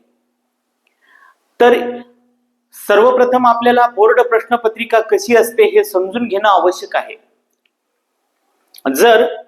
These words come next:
बोर्ड प्रश्नपत्रिका आपल्याला समजली नाही किंवा प्रश्न कसे विचारले जातात, त्याला गुणदान कसं आहे हे जर आपल्याला समजलं नाही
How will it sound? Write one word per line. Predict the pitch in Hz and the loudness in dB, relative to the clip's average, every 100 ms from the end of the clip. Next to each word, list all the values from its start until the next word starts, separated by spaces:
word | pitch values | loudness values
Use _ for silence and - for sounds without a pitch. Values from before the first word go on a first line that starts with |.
| _ _ _ | _ _ _
बोर्ड | 143 208 247 | 0 2 2
प्रश्नपत्रिका | 254 233 - 240 233 240 233 240 240 240 - 190 | 0 -2 -2 -2 -4 -4 -2 0 0 -2 -6 -4
आपल्याला | 190 226 233 | 0 2 2
समजली | 226 214 214 208 208 226 | 0 -2 -2 -4 -6 -6
नाही | 196 180 214 143 _ _ _ _ _ _ _ _ _ | -6 -6 -8 -12 _ _ _ _ _ _ _ _ _
किंवा | 220 226 233 254 247 - _ _ _ _ _ _ _ _ _ _ _ - | -4 0 2 0 -2 -12 _ _ _ _ _ _ _ _ _ _ _ -4
प्रश्न | 196 196 233 247 | -2 -2 0 0
कसे | 247 220 262 | 2 2 2
विचारले | 262 240 233 226 233 233 | -2 0 2 2 2 2
जातात, | 202 202 220 214 | 2 0 2 0
त्याला | 214 214 202 202 | 0 -2 0 -2
गुणदान | 170 180 214 226 233 | -4 -2 0 0 -2
कसं | 220 220 208 | -4 0 0
आहे | 196 196 | 0 -2
हे | 190 190 233 | -4 0 2
जर | 226 226 | 2 2
आपल्याला | 214 214 202 | 0 0 -2
समजलं | 196 185 190 185 196 185 | -2 -4 -6 -2 -2 -2
नाही | 170 185 | -4 -6